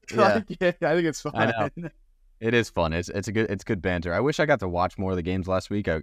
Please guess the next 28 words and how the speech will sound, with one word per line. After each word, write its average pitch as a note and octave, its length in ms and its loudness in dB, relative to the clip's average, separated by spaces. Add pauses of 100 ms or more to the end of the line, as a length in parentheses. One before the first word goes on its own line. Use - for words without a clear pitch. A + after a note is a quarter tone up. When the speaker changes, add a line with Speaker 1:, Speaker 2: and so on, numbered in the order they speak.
Speaker 2:
I E2 100 -4
could E2+ 120 0
have D#2+ 100 2
a C#2+ 40 -4
little E2 260 -2
bit F2 120 -2
more, G2 300 -2 (240)
but G2+ 80 -4
I've, G2 120 0 (100)
I've A2 100 0
done G2+ 140 2
my D#2+ 100 0
fair D#2+ 200 -4
amount C#2+ 160 -6
of C2+ 60 -8
research. C#2 320 -8
I E2+ 80 0
think, F2+ 320 -4
I F2 80 0
think, - 300 -6 (640)
I F2+ 60 -2
think F#2+ 180 0
I'm F2 160 4
in E2 120 0
some D#2 200 -6
good D#2 120 -2
spots D2+ 300 -2
here. D2 220 -6